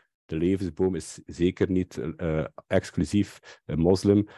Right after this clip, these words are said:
Dat is een symbool dat, dat de millennia oud is, dat teruggaat op Assyrische cultuur, et cetera. Dus, eh,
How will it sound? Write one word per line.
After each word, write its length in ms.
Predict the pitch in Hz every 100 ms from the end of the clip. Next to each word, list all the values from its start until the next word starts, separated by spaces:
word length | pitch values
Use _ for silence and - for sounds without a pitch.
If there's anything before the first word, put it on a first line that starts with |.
| -
Dat 160 | - 87
is 220 | 85 -
een 320 | - - 87 -
symbool 500 | - 92 82 90 92
dat, 260 | 85 76 -
dat 200 | 85 -
de 200 | 82 92
millennia 520 | - 87 87 104 101
oud 380 | 90 - 87 95
is, 140 | 98 -
dat 160 | 78
teruggaat 440 | - 87 - 82 -
op 120 | 76
Assyrische 540 | 78 - 92 90 -
cultuur, 560 | - 85 - 85 85 - _
et 180 | 82 -
cetera. 440 | 90 85 76 71 - - -
Dus, 280 | - 90 -
eh, 200 | 95 92